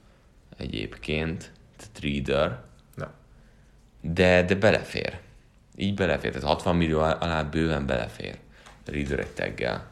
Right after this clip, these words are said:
Speaker 2: Hát akkor Bill O'Brien mehet a
Speaker 1: Na.
Speaker 2: French, mehet a general
Speaker 1: Mit
Speaker 2: managerhez,
Speaker 1: szólsz?
Speaker 2: hogy
Speaker 1: Mehet, mehet. Itt van a tag,
Speaker 2: E-
Speaker 1: Reader. Én megadom neki.
Speaker 2: Jó, én is azt mondom.
Speaker 1: Csak egy évet,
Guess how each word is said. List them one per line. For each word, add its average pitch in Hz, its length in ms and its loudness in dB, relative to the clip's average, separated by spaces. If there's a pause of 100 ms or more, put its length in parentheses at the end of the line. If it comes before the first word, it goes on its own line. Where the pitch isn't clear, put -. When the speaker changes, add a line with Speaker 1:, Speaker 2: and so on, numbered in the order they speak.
(140)
Speaker 2:
Hát 175 180 2
akkor 202 400 2
Bill 120 140 4
O'Brien 107 380 6
mehet 95 320 2
a 101 40 6
Speaker 1:
Na. 98 80 4
Speaker 2:
French, 101 400 4
mehet 113 260 8
a 104 40 6
general 98 340 8
Speaker 1:
Mit 95 100 4
Speaker 2:
managerhez, 101 540 10
Speaker 1:
szólsz? - 40 -2 (180)
Speaker 2:
hogy - 40 10
Speaker 1:
Mehet, 151 280 10
mehet. 82 460 2
Itt 196 200 4
van 127 160 10
a 107 80 10
tag, 98 280 8 (140)
Speaker 2:
E- 123 360 12
Speaker 1:
Reader. 85 380 6 (320)
Én 110 140 2
megadom 85 420 8
neki. 110 180 2
Speaker 2:
Jó, 139 160 12 (320)
én 110 180 2
is 98 100 -2
azt 95 200 -2
mondom. 98 200 -2
Speaker 1:
Csak 104 160 -2
egy 95 180 6
évet, 87 440 8